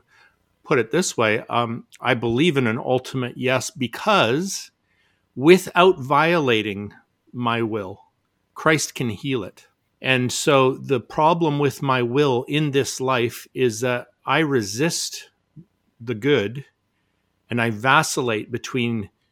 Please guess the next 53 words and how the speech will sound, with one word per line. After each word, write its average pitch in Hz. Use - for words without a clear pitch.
turning 139
to 143
and 120
turning 117
from 131
because 165
of 160
a 151
dysfunction 123
that 110
entered 143
into 127
the 110
human 120
race 117
through 113
Adam. 113
But -
there's 147
a 147
healing 185
of 113
the 123
will 120
that 131
enter-, 143
re-entered 135
the 120
human 123
race 120
in 143
the 131
Garden 131
of 113
Gethsemane 139
through 135
the 120
surrender 123
of 107
the 113
Son 135
to 123
his 104
Father, 135
so 214
that 107
when 135
we 131
see 185
him 165
face 139
to 117
face, -